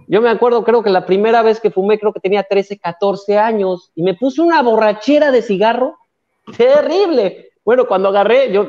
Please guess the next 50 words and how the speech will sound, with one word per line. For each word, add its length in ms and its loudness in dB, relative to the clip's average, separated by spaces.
estábamos 480 -2
a 60 0
veinte, 600 0
creo 200 2
que 60 0
tenía 240 2
yo 140 0
veintiséis, 1000 -4
de 80 -2
veintiséis, 560 -2
porque 200 -8
también, 440 -4
eh, 140 -8
es-, 260 -8
eh, 300 -2
es-, 320 -8
esta 220 -10
familia 520 0
vendía 440 0
los, 260 -4
los, 240 -18
los 140 -4
líquidos, 400 -2
¿no? 160 -6
Tanto 220 -16
el 40 -18
cigarro 420 -2
electrónico 540 -4
como 320 -20
los 160 -12
Egoté 540 0
y 80 -2
los, 320 -6
de 120 -2
la 100 2
otra 220 -4
marca. 260 -4
Ahí 80 -6
tengo 220 -4
el 60 -6
correo 260 -2
donde 160 -4
están 240 -8
todos 200 -2
los, 280 -10
los, 240 -14
los 160 -12
que 80 -12
vendía, 420 -6
¿no? 160 -18